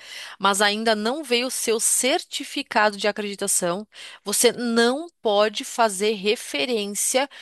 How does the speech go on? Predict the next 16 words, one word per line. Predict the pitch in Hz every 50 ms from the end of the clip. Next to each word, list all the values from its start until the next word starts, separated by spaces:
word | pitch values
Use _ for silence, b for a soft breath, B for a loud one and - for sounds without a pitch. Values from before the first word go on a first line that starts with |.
| B B B B B _
a | - 220 208
laboratório | 208 208 190 214 208 208 202 - 208 208 214
acreditado | 247 - 254 247 220 233 226 - - 196 185 196 202 220
a | 247
qualquer | - - - 220 208 214 - _ - - 233 214 226 277
uso | 285 262 254 269 277 254 269 262
de | - 247 254
selo | - - - - 214 196 196 202 226 240
de | 220 208 220 240 254
jeito | 247 226 233 214 196 214 202 - -
nenhum. | 262 262 285 302 294 262 226 202 175 165
Você | - 196 - -
está | 196 185 - - 185 180 208 240
sujeito | 226 - - 254 233 196 196 180 196 214 - -
a | - - 208 208
sanções. | - - - - 226 254 311 - - - - - 226 202 190 185 175 - -